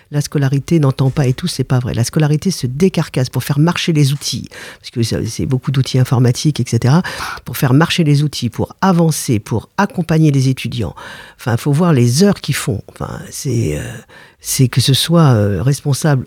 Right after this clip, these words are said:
ou, euh, ceux qui s'occupent du deuxième cycle, vraiment. Donc, euh, tout le monde est tout à fait conscient que la cinquième année est une année extrêmement difficile cette année, qu'ils,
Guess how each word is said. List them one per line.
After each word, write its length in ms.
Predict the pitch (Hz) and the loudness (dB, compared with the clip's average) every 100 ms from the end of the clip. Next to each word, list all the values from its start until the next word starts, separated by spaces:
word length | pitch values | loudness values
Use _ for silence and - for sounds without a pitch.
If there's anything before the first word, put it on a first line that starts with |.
| - | -2
ou, 240 | 170 151 | 0 2
euh, 280 | 120 113 135 - - _ - | 2 0 -2 -6 -16 _ -16
ceux 160 | - | -8
qui 120 | 123 131 | -6 -2
s'occupent 300 | 139 - 131 | -4 -4 -2
du 140 | 120 | 2
deuxième 280 | 120 110 113 | 2 2 0
cycle, 260 | - 185 - - | -2 -6 -6 -2
vraiment. 460 | 139 147 180 190 - - - - - | 2 4 2 0 -6 -18 -20 -20 0
Donc, 380 | 135 160 - | 2 2 2
euh, 300 | 123 113 107 | 2 4 2
tout 160 | 107 170 | 0 0
le 40 | |
monde 120 | 170 131 | 2 2
est 100 | - | 0
tout 120 | 208 | -2
à 80 | 165 | 0
fait 140 | 135 | -2
conscient 680 | - - 220 - - 165 190 - _ | -4 -2 0 0 0 0 -2 -12 _
que 320 | - 147 156 | -2 2 4
la 140 | 139 117 | 4 2
cinquième 380 | - 147 139 135 | 0 0 2 4
année 160 | 156 | 2
est 100 | 147 | 2
une 80 | 120 | 2
année 220 | 113 - - | 0 0 0
extrêmement 400 | 196 - 160 147 | -2 0 2 4
difficile 400 | 135 131 131 135 | 4 0 -2 -2
cette 200 | - 107 | -2 0
année, 240 | 98 123 165 | 4 4 2
qu'ils, 340 | - 73 78 | -2 -4 -4